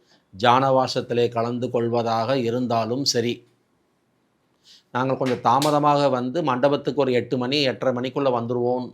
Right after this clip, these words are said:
என சொல்லி சொல்வதாக இருந்தாலும் சரி, இரவு ஒரு ஒன்பதரை மணிக்கு மேல் உங்களுக்கு அந்த மண்டபத்திலே சிற்றுண்டி கிடைப்பது சற்று கடினம். எனவே அவசியம்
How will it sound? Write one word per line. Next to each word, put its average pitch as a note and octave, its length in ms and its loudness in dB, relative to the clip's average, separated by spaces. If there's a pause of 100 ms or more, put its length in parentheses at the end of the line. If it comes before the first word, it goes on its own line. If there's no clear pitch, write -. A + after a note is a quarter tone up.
(140)
என A#2 240 -8
சொல்லி B2 320 -2
சொல்வதாக A#2+ 600 0
இருந்தாலும் A2+ 520 -4
சரி, A2+ 240 -6 (960)
இரவு D3+ 380 6
ஒரு C3+ 160 4
ஒன்பதரை C#3 560 2
மணிக்கு B2+ 500 -6
மேல் C#3 300 2 (120)
உங்களுக்கு B2 400 -2
அந்த A2+ 180 -4
மண்டபத்திலே B2 480 -2
சிற்றுண்டி B2+ 460 -6
கிடைப்பது A2+ 460 -6
சற்று A2+ 380 -8
கடினம். A#2 380 -6 (520)
எனவே A2 260 -2
அவசியம் C3 560 2